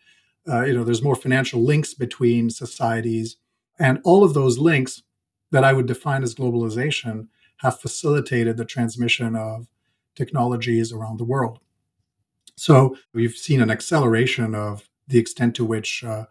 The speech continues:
societies that do not have historical preconditions for advanced technologies can actually adopt these technologies. And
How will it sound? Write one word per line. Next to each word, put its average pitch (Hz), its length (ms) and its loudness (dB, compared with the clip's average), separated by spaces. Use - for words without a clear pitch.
societies 113 680 0
that 110 140 -6
do 113 140 -2
not 160 300 4
have 110 440 -4
historical 123 720 0
preconditions 117 800 -2
for 113 600 -6
advanced 113 320 2
technologies 117 500 -2
can 120 140 0
actually 110 400 2
adopt 123 500 0
these 123 160 -2
technologies. 117 600 -4
And 107 160 -8